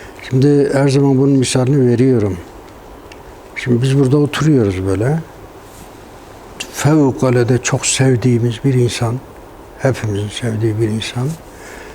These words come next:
şurada köşede oturuyor. Bir çocuğu çağırıyor yanına. Diyor ki, "Bu taşı al, git şu amcanın kafasına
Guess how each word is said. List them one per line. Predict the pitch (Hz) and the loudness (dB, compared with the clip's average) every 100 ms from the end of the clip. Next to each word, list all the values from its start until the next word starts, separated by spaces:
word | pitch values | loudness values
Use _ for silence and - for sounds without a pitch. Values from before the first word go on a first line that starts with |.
| - - | -20 -16
şurada | - 127 123 156 | -2 2 2 2
köşede | 170 131 131 123 | 2 2 2 2
oturuyor. | 156 135 131 110 127 156 - - - - - - - - - - - - - - - | 2 2 0 2 2 -2 -10 -16 -20 -20 -20 -20 -20 -20 -20 -20 -20 -20 -20 -20 -6
Bir | 131 | -4
çocuğu | - 143 135 147 | 2 2 4 2
çağırıyor | - 135 135 139 143 135 | 2 2 4 4 4 4
yanına. | 113 98 104 117 147 160 - - - - - - - | 4 2 0 0 0 -2 -8 -20 -20 -20 -20 -12 0
Diyor | 135 | 2
ki, | 127 - 120 | 2 -2 0
"Bu | 135 | 0
taşı | - 131 110 131 | 2 0 2 2
al, | 135 | 2
git | 123 139 | 2 0
şu | - 135 | 2 2
amcanın | 120 123 123 127 | 2 2 2 2
kafasına | - 107 120 - 123 | 0 -2 -2 0 -2